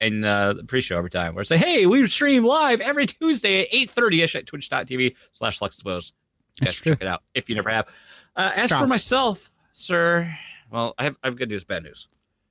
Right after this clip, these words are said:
Speaker 2: What's the good news?
Speaker 1: So last week we did what I like to call the house gauntlet. Last week, Thursday,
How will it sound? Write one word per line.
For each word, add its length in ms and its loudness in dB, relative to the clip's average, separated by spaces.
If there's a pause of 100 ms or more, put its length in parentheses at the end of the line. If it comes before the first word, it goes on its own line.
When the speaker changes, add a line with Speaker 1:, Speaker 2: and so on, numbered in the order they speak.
Speaker 2:
What's 140 -2
the 40 -4
good 100 6
news? 180 -2 (100)
Speaker 1:
So 360 -2
last 280 -4
week 160 -2
we 80 0
did 260 -2
what 100 -2
I 160 2
like 120 0
to 60 -10
call 160 -2
the 60 -8
house 260 -2
gauntlet. 380 -10 (520)
Last 160 -2
week, 120 -8
Thursday, 480 -2